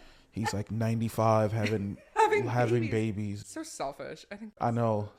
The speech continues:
Speaker 1: I know,
Speaker 2: That's
Speaker 1: 'cause
Speaker 2: not fair.
Speaker 1: yeah, 'cause that kid's gonna be, like, two, and he'd
Speaker 2: Yeah.
Speaker 1: be gone.
Speaker 2: Well, like,
Speaker 1: God forbid, sorry.
Speaker 2: people are like, "Money," you know, they're like, "Oh, he has money." Money is not everything, you know?
Speaker 1: Uh,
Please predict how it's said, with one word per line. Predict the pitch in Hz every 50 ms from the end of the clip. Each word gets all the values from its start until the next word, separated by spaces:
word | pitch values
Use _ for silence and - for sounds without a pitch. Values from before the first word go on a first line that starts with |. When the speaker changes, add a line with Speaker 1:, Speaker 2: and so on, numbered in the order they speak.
| - -
Speaker 1:
I | - 104 107
know, | 107 104 98 98 101 -
Speaker 2:
That's | - 175 92 95
Speaker 1:
'cause |
Speaker 2:
not | 262 196 - 113 -
fair. | 147 95 - - -
Speaker 1:
yeah, | - 131 135 107
'cause | - - 107 101 101
that | 113 110 110
kid's | - - 117 107 110
gonna | 113 107 110
be, | 110 104
like, | 104 107 107 101 - _ _ _ -
two, | - 120 120 110 104 98 - _ _ _ _ _ -
and | - 113
he'd | 110 - 320
Speaker 2:
Yeah. | - - 240
Speaker 1:
be | 156 120
gone. | 113 113 113 110 110 104 101 - _
Speaker 2:
Well, | - 311 330
like, | 311 277 -
Speaker 1:
God | - 120 113
forbid, | 110 - 113 101 101 95 92 80
sorry. | - - 57 60 - -
Speaker 2:
people | 262 254 226 240
are | 233 226
like, | 214 190 180
"Money," | 180 185 180 180 170 170 180 175 165 156 147 - -
you | - 170 143
know, | 131 123 123
they're | 139 160 170
like, | 175 196
"Oh, | 208 202 180 170
he | 165 165
has | 160 156 139
money." | 147 160 147 123 123 120
Money | 143 190 220 247 285 311 294
is | 285 262
not | 247 220 202 165
everything, | 147 131 113 127 127 - - - - - - - -
you | 160 151
know? | - - 143 147 - 135 139 135 127 127 123 123 127 131 _ _ _ _ _ _ _ _ _ _ _ _ _ _ _ _ -
Speaker 1:
Uh, | -